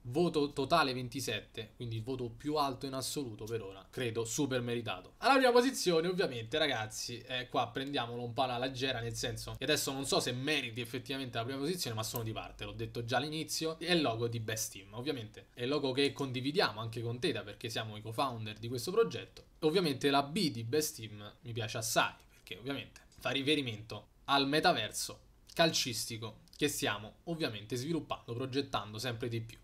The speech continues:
Ho dato come voti design nove, colori otto, distinguibilità dieci, con un voto totale di ventisette punti. Come Made in Naples un voto altissimo, ripeto, personale, molto personale,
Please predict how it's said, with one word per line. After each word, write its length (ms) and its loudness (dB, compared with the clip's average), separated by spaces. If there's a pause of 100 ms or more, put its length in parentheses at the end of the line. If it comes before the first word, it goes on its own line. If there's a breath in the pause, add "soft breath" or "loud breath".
(180)
Ho 40 0
dato 200 12
come 180 4
voti 380 8
design 400 4
nove, 360 2
colori 560 4
otto, 540 0
distinguibilità 920 -4
dieci, 380 -6
con 140 2
un 80 4
voto 260 10
totale 420 2
di 120 -8
ventisette 640 -4
punti. 400 -18 (140)
Come 260 2
Made 220 0
in 80 0
Naples 460 0
un 120 -6
voto 180 0
altissimo, 920 -4
ripeto, 440 -6 (380)
personale, 680 -2
molto 340 -8
personale, 840 -6